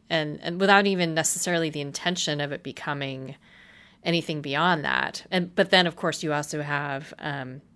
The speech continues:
people who are spending a lot of money on their podcast and really want to have a big audience. So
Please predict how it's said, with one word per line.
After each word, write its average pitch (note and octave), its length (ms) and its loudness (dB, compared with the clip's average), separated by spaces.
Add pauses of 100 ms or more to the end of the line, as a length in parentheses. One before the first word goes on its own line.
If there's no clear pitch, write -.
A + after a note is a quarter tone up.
people D3 460 -4
who C#3+ 500 -6 (560)
are D#3 180 2
spending D3 320 -4
a C#3+ 40 -6
lot B2+ 140 -2
of C#3+ 60 -8
money B1+ 200 -4
on C#2 80 -8
their - 80 -8
podcast - 440 -10
and D#3 120 -8
really D3 180 -4
want C3 160 -4
to C#3+ 60 -4
have C#3+ 160 -6
a D#3 40 -6
big - 180 -8
audience. G#2 460 -4
So D3 360 -2